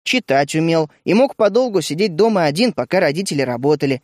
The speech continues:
Меня соседка забирала из детского сада и заводила домой. Спрашивала: «Все хорошо, Русик? Ты не голодный?» Я никогда не был голодный, и у меня всегда все было хорошо, поэтому соседка быстро уходила. А я брал свой детский стульчик, садился в коридоре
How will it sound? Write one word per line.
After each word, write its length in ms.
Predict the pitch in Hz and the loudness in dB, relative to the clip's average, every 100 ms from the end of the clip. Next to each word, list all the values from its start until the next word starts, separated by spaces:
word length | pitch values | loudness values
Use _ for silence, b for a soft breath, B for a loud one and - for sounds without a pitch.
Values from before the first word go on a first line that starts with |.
| _ _ _ _ - | _ _ _ _ -8
Меня 280 | 151 185 170 | -4 0 0
соседка 520 | - 165 156 127 127 | 0 0 0 -2 -4
забирала 400 | 120 135 139 135 | -4 0 0 0
из 100 | 135 | 0
детского 360 | 147 139 - 151 | -2 -4 -4 -4
сада 320 | - 254 147 | -2 -2 -2
и 40 | |
заводила 460 | 127 139 156 196 156 | -2 -2 0 0 -2
домой. 420 | 131 113 101 117 _ _ _ - | -4 -8 -12 -16 _ _ _ -18
Спрашивала: 680 | - 143 143 - 135 139 - _ _ _ | -6 -2 -2 -2 -4 -4 -6 _ _ _
«Все 180 | - 277 | -4 -2
хорошо, 380 | 269 254 330 330 | 0 -2 -2 -4
Русик? 380 | 180 - - - | -4 -6 -14 -2
Ты 100 | 262 | 0
не 120 | 254 | 2
голодный?» 520 | 247 302 254 147 120 _ _ _ _ _ _ _ | 2 0 -2 -4 -8 _ _ _ _ _ _ _
Я 180 | 202 240 | -2 0
никогда 480 | 240 220 240 247 240 | 0 0 -2 0 0
не 160 | 185 147 | 0 0
был 160 | 139 | -2
голодный, 540 | 143 139 135 120 123 123 | 0 0 0 -2 -4 0
и 80 | |
у 80 | 208 | 2
меня 180 | 226 226 | 2 0
всегда 320 | - 220 262 | -2 -2 -2
все 180 | 208 170 | 0 -2
было 220 | 214 180 | 0 0
хорошо, 480 | 139 131 123 135 131 b b _ | 0 -2 -2 -4 -6 b b _
поэтому 340 | - 247 254 254 | -2 0 0 0
соседка 440 | 247 - 269 - | 0 0 -2 0
быстро 300 | 170 220 143 | 0 0 -2
уходила. 540 | 131 120 123 123 123 - _ _ _ _ | -2 -4 -6 -6 -8 -12 _ _ _ _
А 120 | 123 | -2
я 140 | 151 175 | 0 2
брал 200 | 175 170 | 4 2
свой 240 | 160 160 | 2 0
детский 320 | 156 160 - | 0 -2 -4
стульчик, 420 | 143 254 226 - - | -4 -2 -4 -6 -4
садился 440 | 151 175 165 143 | 0 0 -2 -4
в 40 | |
коридоре 460 | - 160 196 254 | -2 -2 0 0